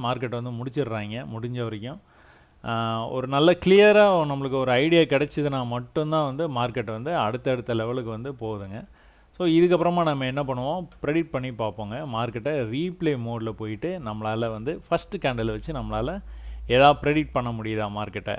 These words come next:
அப்படிங்கிறத வந்து பார்ப்போங்க. சரி, ஓகே. ஆ, இது என்னது? மே, ஜூன். ஜூன் மாசம், ஆ, ஃபஸ்ட்டு வந்து மூணாம் தேதி அன்னைக்கு மார்க்கெட் வந்து ஓப்பன் ஆகுதுங்க. Oh my God, எங்க?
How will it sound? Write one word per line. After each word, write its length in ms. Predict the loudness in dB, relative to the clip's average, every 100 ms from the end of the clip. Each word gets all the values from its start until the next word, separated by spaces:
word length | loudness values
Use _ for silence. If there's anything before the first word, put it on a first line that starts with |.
| -4
அப்படிங்கிறத 440 | -6 -6 -8 -8
வந்து 240 | -8 -10 -6
பார்ப்போங்க. 420 | -4 -4 -10 -14 -18 -20 -20 -20 -20 -20
சரி, 280 | -12 -8 -8
ஓகே. 320 | -8 -8 -12 -14 _ _ -14
ஆ, 420 | -10 -6 -6 -6 -6 -10
இது 200 | -8 -6
என்னது? 220 | -6 -6
மே, 220 | -6 -6 -6
ஜூன். 340 | -8 -10 -10 -14 -18 -20 -18
ஜூன் 220 | -2 0 2
மாசம், 500 | 2 0 0 -4 -2 -4 -6 -8 -12 -10
ஆ, 420 | -6 -6 -6 -8
ஃபஸ்ட்டு 520 | -6 -6 -6 -2 0
வந்து 280 | 0 -2 -4
மூணாம் 340 | -6 -2 0 0
தேதி 200 | 0 0
அன்னைக்கு 380 | -2 -6 -4
மார்க்கெட் 200 | -4 -4
வந்து 220 | -6 -6 -4
ஓப்பன் 300 | -6 -6 -6
ஆகுதுங்க. 380 | -6 -8 -12 -14 _ _ _ -20 _ -20 -20 -20 -20 -20 -20 -20 -20 -20 -20 -20 -20 -20 -20 _ _
Oh 60 | -10
my 140 | -8
God, 180 | -6 -6
எங்க? 380 | -6 -4 -6